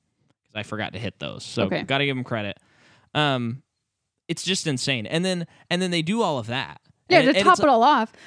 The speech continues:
Speaker 2: a,
Speaker 1: it's
Speaker 2: a
Speaker 1: like
Speaker 2: great
Speaker 1: neon lights and stuff like
Speaker 2: Oh,
Speaker 1: that. It's really
Speaker 2: the
Speaker 1: cool.
Speaker 2: imagery is amazing, and the fights are just compelling. And it, it is one of those moments where it's like, "How is he gonna get out of this?" But not only that, it gets to a point where he starts, like, chasing the bad guys on the signs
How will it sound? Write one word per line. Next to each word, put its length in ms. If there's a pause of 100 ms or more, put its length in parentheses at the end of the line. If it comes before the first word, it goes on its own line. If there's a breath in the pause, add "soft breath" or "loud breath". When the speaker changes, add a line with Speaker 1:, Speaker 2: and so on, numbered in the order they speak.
Speaker 2:
a, 140
Speaker 1:
it's 140
Speaker 2:
a 40
Speaker 1:
like 120
Speaker 2:
great 160
Speaker 1:
neon 460
lights 340
and 140
stuff 260
like 100
Speaker 2:
Oh, 80
Speaker 1:
that. 140
It's 180
really 380
Speaker 2:
the 60
Speaker 1:
cool. 140
Speaker 2:
imagery 340
is 120
amazing, 920 (340 loud breath)
and 340
the 120
fights 480
are 80
just 240
compelling. 920 (480 loud breath)
And 240
it, 120
it 200
is 280
one 260
of 60
those 200
moments 400
where 80
it's 120
like, 180
"How 240
is 80
he 60
gonna 120
get 120
out 120
of 80
this?" 140
But 140
not 180
only 140
that, 160
it 60
gets 160
to 120
a 80
point 220
where 100
he 180
starts, 240
like, 160
chasing 400
the 80
bad 260
guys 200
on 240
the 100
signs 540